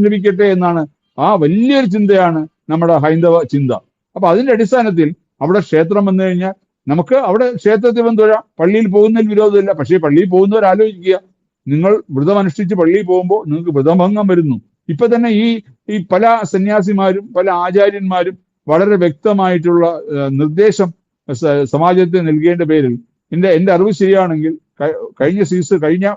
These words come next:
സം-, മണ്ഡലകാലത്തിൽ നിന്ന് വളരെയധികം ആൾക്കാർ പള്ളിയിൽ പോകുന്ന ആൾക്കാർ കുറഞ്ഞിട്ടുണ്ട്. അതുപോലെ ശബരിമലയിലുള്ള വാവര് നടയിലേക്ക് പോകുന്ന ആൾക്കാരുടെ എണ്ണവും കുറഞ്ഞിട്ടുണ്ട്. അത് ആൾക്കാർക്കൊരു ഒ-, ഒരു, ഒരു പുതിയ ധാരണ വന്നതിന്റെ പേരിലാണ്. ഇപ്പൊ ഈ ഓരോ ധാരണകളാണല്ലോ ഇത്.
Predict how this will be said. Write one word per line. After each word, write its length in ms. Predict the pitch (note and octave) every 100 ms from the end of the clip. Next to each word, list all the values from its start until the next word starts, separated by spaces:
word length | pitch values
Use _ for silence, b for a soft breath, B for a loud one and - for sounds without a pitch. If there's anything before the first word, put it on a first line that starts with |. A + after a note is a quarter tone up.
| F3
സം-, 200 | E3+ F3+
മണ്ഡലകാലത്തിൽ 760 | E3 F#3 F#3 F3 F3 E3+ F3 F3
നിന്ന് 220 | E3+ F3+ G3 _ _ C3+
വളരെയധികം 520 | D3 G3+ A3+ F#3+ F#3+
ആൾക്കാർ 360 | E3+ D3+ F3 E3+
പള്ളിയിൽ 360 | D#3+ D3+ E3
പോകുന്ന 260 | D3 D3 D#3
ആൾക്കാർ 280 | D3 C3+ D3
കുറഞ്ഞിട്ടുണ്ട്. 540 | C#3 C3+ D#3 C3 G2+ F2+ _ _ _ -
അതുപോലെ 320 | D3 F#3 F#3+
ശബരിമലയിലുള്ള 720 | E3 D#3 F3 F#3+ F#3+ F3+ F3+
വാവര് 360 | E3 D#3+ F#3 F#3
നടയിലേക്ക് 380 | E3+ F3+ F#3+ F3+
പോകുന്ന 240 | F3+ F3
ആൾക്കാരുടെ 360 | E3 D3+ F3 D#3+
എണ്ണവും 240 | D#3 D#3+
കുറഞ്ഞിട്ടുണ്ട്. 440 | D3 C#3 C3+ A#2 G2+ _ _ -
അത് 100 | G#3+
ആൾക്കാർക്കൊരു 640 | G#3 A3 C4 B3 B3+ B3 _ -
ഒ-, 120 | A3+
ഒരു, 180 | B3+ A#3 F#3 _ -
ഒരു 340 | - A#3+ - - -
പുതിയ 220 | F#3+ A3 C4
ധാരണ 400 | F#3+ G#3 B3+ A#3+
വന്നതിന്റെ 360 | G#3+ G#3+ G3+
പേരിലാണ്. 380 | E3+ C#3+ A#2 F#2 _ _ _ _
ഇപ്പൊ 240 | D3+ G#3+ A3
ഈ 100 | G#3+
ഓരോ 300 | E3 G3 A#3+
ധാരണകളാണല്ലോ 1000 | F#3 E3+ G3+ A#3+ B3 G#3+ G#3+ G#3+ F#3 C#3+
ഇത്. 180 | B2+